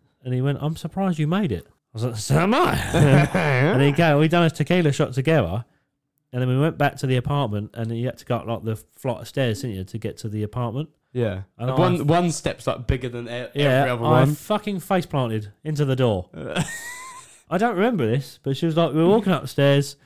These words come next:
Speaker 2: you got to the top step, just missed a step, and then fell flat on your face and headbutted the door."
Speaker 1: <laughs>
Speaker 2: I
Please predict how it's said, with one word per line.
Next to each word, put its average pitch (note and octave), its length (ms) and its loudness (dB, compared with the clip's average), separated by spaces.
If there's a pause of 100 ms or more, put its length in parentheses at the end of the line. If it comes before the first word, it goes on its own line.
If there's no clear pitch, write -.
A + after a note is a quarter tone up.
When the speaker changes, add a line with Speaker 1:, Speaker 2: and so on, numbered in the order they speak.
(480)
Speaker 2:
you D3 100 -4
got E3+ 180 2
to D#3 80 0
the D3 60 4
top - 280 -2
step, - 380 -2
just - 220 -8
missed F3+ 240 -2
a B2+ 40 -2
step, - 420 -2 (140)
and D3+ 140 -2
then D3 160 0
fell F3+ 280 0
flat F#3+ 340 -4
on D#3+ 100 -2
your D#3+ 120 0
face A#2+ 540 -4
and C3 120 -2
headbutted C#3 440 -2
the C3+ 60 -6
door." E3 300 2
Speaker 1:
<laughs> - 20 0
Speaker 2:
I F#3+ 320 -2